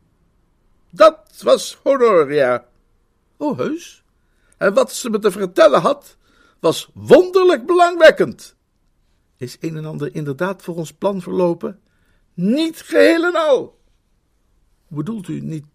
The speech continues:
niet geheel en al?" "Nou, om te beginnen schijnt Blair Eggleston,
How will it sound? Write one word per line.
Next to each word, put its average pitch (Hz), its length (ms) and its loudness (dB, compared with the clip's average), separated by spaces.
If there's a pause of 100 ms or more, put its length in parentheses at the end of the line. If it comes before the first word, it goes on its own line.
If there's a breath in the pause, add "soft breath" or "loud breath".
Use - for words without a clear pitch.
niet 160 260 -10
geheel 139 320 -6
en 135 100 -6
al?" 120 280 -10 (440 soft breath)
"Nou, 247 320 -2 (600 soft breath)
om 220 120 -4
te 208 120 -8
beginnen 226 420 -2
schijnt 226 400 0
Blair 190 300 2
Eggleston, 214 680 -4